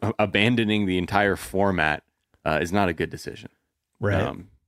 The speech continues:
Speaker 1: just because, you know, 'cause there's a lot of outside groups who are, like, these anti-porn crusader groups who, like, put the pressure on places like MasterCard and Visa to not, like,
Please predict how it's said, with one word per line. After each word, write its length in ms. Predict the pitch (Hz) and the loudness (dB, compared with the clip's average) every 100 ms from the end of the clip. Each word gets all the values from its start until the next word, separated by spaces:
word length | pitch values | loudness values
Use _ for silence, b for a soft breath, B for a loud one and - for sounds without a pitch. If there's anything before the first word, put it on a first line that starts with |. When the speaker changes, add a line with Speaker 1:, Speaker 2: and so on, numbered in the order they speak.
| _ | _
Speaker 1:
just 200 | - 82 - | -8 -6 -6
because, 560 | - 78 76 - - - | -2 -2 -2 -8 -10 -2
you 60 | |
know, 60 | 95 | 0
'cause 120 | 110 | 2
there's 100 | 107 | 0
a 60 | 104 | 2
lot 180 | 92 85 | 2 2
of 60 | 78 | 2
outside 440 | 85 82 - 80 | 0 0 -2 -2
groups 380 | 80 95 92 - | 0 0 0 -2
who 60 | 82 | -4
are, 100 | 80 | -2
like, 240 | 78 73 | -2 -4
these 240 | 85 78 - _ | -6 -6 -10 _
anti-porn 880 | 92 90 85 87 - 90 85 85 85 | 0 0 0 -6 -4 -2 0 0 -4
crusader 600 | 80 87 - 85 85 85 | -4 -4 0 0 2 -2
groups 400 | 78 87 82 - | -2 -2 -2 -2
who, 100 | 90 | -2
like, 240 | 80 76 - _ _ _ - | 0 -2 -4 _ _ _ -2
put 160 | 113 | 0
the 80 | 101 | 0
pressure 400 | - 110 - 98 | 2 2 2 0
on 180 | 87 82 | 0 2
places 300 | 90 80 82 | 0 0 0
like 180 | 80 80 | -2 0
MasterCard 680 | 85 82 - 80 85 80 | 0 2 -2 -2 0 0
and 140 | 78 78 | -2 -4
Visa 360 | 82 82 82 | -4 -2 0
to 100 | 78 | -2
not, 220 | 76 78 78 | -2 -2 -2
like, 160 | 78 | -6